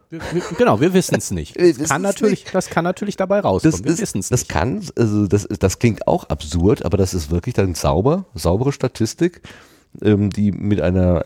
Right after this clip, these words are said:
Speaker 2: äh, Erfolgswahrscheinlichkeit von fünfzig Prozent, ähm, operiert und dann kann man auch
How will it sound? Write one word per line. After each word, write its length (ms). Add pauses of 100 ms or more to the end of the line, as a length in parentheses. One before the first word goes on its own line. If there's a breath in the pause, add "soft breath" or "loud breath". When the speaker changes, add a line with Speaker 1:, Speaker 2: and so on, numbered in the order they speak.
Speaker 2:
äh, 280 (480)
Erfolgswahrscheinlichkeit 960
von 160
fünfzig 280
Prozent, 480 (100)
ähm, 540
operiert 380
und 140
dann 120 (120)
kann 200
man 340
auch 180